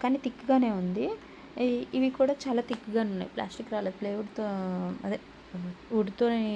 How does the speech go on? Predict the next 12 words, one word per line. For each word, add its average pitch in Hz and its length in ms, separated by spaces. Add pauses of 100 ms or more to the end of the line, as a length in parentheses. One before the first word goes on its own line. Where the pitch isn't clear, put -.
(240)
చేసిన 196 220
కాయిన్స్ 190 460
లాగే 190 200
ఉన్నాయన్నమాట. 170 800 (520)
చాలా 220 200
అంటే 214 220 (100)
చాలా 185 200
బాగుంది. 170 640 (540)
So 294 160
ఇవైతే 240 360
నేను 233 240
తీసుకున్నానండి. 190 680